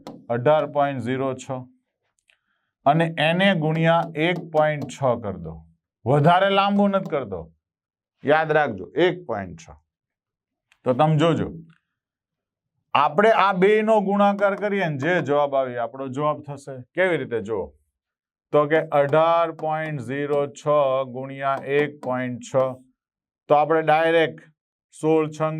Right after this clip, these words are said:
છન્નું. હજુ એક પોઇન્ટ આવશે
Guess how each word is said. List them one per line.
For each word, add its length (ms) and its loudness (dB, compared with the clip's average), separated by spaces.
છન્નું. 480 -4
હજુ 320 4
એક 160 -4
પોઇન્ટ 280 2
આવશે 220 -2